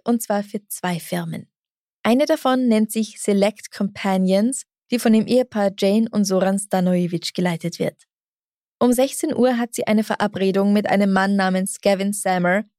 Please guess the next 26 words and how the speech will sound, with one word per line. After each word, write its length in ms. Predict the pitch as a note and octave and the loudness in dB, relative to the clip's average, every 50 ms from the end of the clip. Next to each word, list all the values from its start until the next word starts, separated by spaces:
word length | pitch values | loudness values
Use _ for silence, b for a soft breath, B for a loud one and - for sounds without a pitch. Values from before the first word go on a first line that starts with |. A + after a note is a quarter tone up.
| _ _ - | _ _ -4
einem 320 | - G3 F#3+ G3 G3 G3 F#3+ | -2 0 2 2 0 0 -2
Surfer 480 | - - G3 F#3+ G#3 G#3 - - - | -4 0 0 0 0 0 -4 -4 -4
aus 180 | - - - - | -4 -6 -6 -6
Kingsford. 560 | - - F#3+ F#3+ - - - - - - - - _ _ _ _ _ _ _ _ _ _ _ _ _ _ _ _ _ | -4 -2 -2 -2 -4 -6 -10 -12 -12 -14 -16 -20 _ _ _ _ _ _ _ _ _ _ _ _ _ _ _ _ _
Damit 220 | - A3 A3+ A#3 A#3 - | 0 2 2 0 0 0
alles 280 | - A#3+ C4+ C#4+ - | 0 0 0 0 -2
seine 300 | - A#3+ A3+ A3+ A3+ A3 | -2 -2 0 0 0 0
Richtigkeit 580 | C#4+ C#4 - - - C4 - - G#3 G3 G3 - | -2 -4 -6 -8 -14 -12 -6 -4 -4 -4 -2 -2
hat, 240 | G3+ G#3+ G#3+ - A3+ - | -4 -4 -4 -6 -6 -2
ruft 220 | A3+ B3 A#3+ - - | -2 -2 -2 -2 -4
sie 120 | C4 A#3 | -4 -2
wie 120 | C4+ C#4+ | -2 0
gewohnt 420 | C#4+ D4 A#3+ F#3+ G3 G#3 A3+ A3+ - | 0 0 0 2 2 2 0 0 0
bei 140 | - A3 G3+ | -2 0 2
ihrer 260 | G#3+ A3 G3+ G#3+ - | 2 2 2 2 0
Agentur 560 | G3+ G3 A3 G#3+ G3+ G#3 - A3+ B3 - - | 0 0 2 0 0 0 2 0 2 2 2
an, 220 | F#3+ G3 G#3 G3+ | 0 0 0 0
als 180 | - - G3+ G3+ | 0 0 -2 -2
sie 140 | - A3 - | -2 -4 -2
ankommt, 580 | F#3+ F#3+ G3 - - G#3 A3+ C4 D#4+ F4 - - - | -2 -2 -2 0 0 0 0 0 -2 -6 -12 -12 -6
und 240 | - C4 D4+ D4+ - | -4 -4 -4 -4 -6
zwei 260 | - - A#3+ A#3+ C#4+ | -6 -4 -2 -2 -2
Stunden 440 | - - - C#4+ C4+ C#4 C#4 - C#4+ | -2 -4 -2 -2 -2 -2 -4 -8 -10
später 400 | - - - G#3 G3+ - G3+ G3 | -8 -4 -2 -2 0 0 0 2
noch 220 | G3 G#3 A3 G#3+ | 2 2 0 0
einmal, 440 | - G#3 G3+ G3 G3 G3 G3 A3 A#3+ | 0 0 0 2 2 2 2 0 0